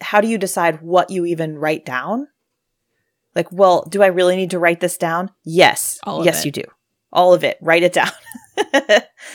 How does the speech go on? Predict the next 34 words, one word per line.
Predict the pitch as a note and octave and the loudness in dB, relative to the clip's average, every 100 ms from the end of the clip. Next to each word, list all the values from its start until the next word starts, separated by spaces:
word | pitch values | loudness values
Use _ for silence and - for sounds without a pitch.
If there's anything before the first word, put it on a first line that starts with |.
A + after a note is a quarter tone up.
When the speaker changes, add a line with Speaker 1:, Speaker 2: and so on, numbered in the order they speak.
| - - | -20 -4
Speaker 1:
So | - G#3+ | 2 4
I | G#3+ | 4
think | A#3+ G#3+ - _ _ F#3 | 2 0 -2 _ _ -2
I, | - | 2
I | G#3 C4 | 2 4
consider | C#4+ B3+ A3+ G3+ | 2 2 0 2
my | |
protocols | F#3+ G3 F#3+ F#3 E3+ | 2 2 2 2 0
sort | F#3 | 0
of | E3+ | 0
an | - | 0
active | F3+ - G3 | -2 -4 -6
project. | F3 D#3+ D3+ - | -4 -4 -4 -6
They're | D3+ | -6
living | D3+ F3 F#3 F3+ F#3 | -4 0 0 0 -2
documents. | D#3 C3+ - - - - - | -4 -6 -10 -14 -14 -16 -12
Speaker 2:
Mm-hmm. | F#3 G3 G3 G3 | -10 -8 -8 -2
Speaker 1:
So, | E3+ C#3+ C#3+ _ _ _ - | 2 2 0 _ _ _ -6
um, | D#3+ D3+ D3+ _ - | -4 -6 -10 _ -6
anything | G3+ A3+ A#3+ G#3 | 0 0 0 -2
beyond, | G3 F#3+ F3+ F3+ - | 0 2 2 -2 -6
like, | E3 E3 | -10 -2
that, | D#3+ - - | 0 0 -6
the | E3+ D#3 | -6 -4
rule | D#3 F#3+ F3+ | -2 0 0
that | E3 E3 | 0 -2
you | |
just | D#3+ D#3+ | -6 -6
talked | D#3 D#3 | -8 -8
about, | C#3+ | -8
sort | D3+ | -8
of | D3 | -8
a | |
global | D#3 D#3 D#3 | -4 -2 -2